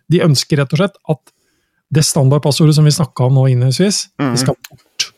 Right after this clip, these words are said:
Speaker 2: Du er nødt til å sette ditt eget.
Speaker 1: Tvinge, tvinge denne
Speaker 2: Tvinge.
Speaker 1: prosessen i gang på en helt annen måte,
Speaker 2: Ja.
Speaker 1: enn at du bare sier, "Ja, da var det stand-, da var det passordet, og så er jeg happy med det, og så
Speaker 2: Ja.
Speaker 1: har vi det der." Problemet er jo at den duppedinsen har da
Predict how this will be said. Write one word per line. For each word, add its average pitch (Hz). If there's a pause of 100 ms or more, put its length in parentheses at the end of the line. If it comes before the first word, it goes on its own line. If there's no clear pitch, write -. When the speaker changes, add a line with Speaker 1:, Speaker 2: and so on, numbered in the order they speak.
(840)
Speaker 2:
Du 135
er 139
nødt 135
til 131
å 135
sette 131
ditt 110
eget. 135 (840)
Speaker 1:
Tvinge, 170
tvinge 170
denne 170
Speaker 2:
Tvinge. 160
Speaker 1:
prosessen 170
i 165
gang 147
på 170
en 151
helt 151
annen 143
måte, 143 (240)
Speaker 2:
Ja. 165
Speaker 1:
enn 160 (100)
at 175 (160)
du 165
bare 151
sier, 156
"Ja, 277
da 185
var 214
det 202
stand-, 165
da 170
var 190
det 180
passordet, 180
og 180
så 175
er 160
jeg 160
happy 156
med 165
det, 208
og 220
så 175
Speaker 2:
Ja. 160
Speaker 1:
har 147
vi 139
det 156
der." 254 (460)
Problemet 175
er 165
jo 156
at 147
den 147
duppedinsen 139
har 139
da 135